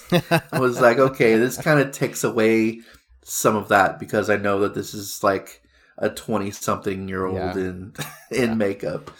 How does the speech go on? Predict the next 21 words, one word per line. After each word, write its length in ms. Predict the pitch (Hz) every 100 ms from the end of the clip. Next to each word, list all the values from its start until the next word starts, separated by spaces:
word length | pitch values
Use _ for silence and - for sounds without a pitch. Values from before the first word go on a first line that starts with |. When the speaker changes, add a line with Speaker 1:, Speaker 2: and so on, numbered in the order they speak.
| - -
Speaker 2:
Yeah. 160 | 76 107
Speaker 1:
I 40 |
was 100 | 104
like, 100 | 107
"This 80 | 131
is 100 | 143
not 160 | 131
actually, 380 | 113 104 - 101
like, 180 | 101 95
two 280 | - 98 101
old 160 | 104 -
people 300 | 113 - -
just, 200 | 82 -
like, 120 | -
having 240 | - -
sex 280 | - - -
right 140 | - -
now." 180 | -
<laughs> 40 | -
So. 400 | - - - 110
Speaker 2:
Yeah, 220 | 92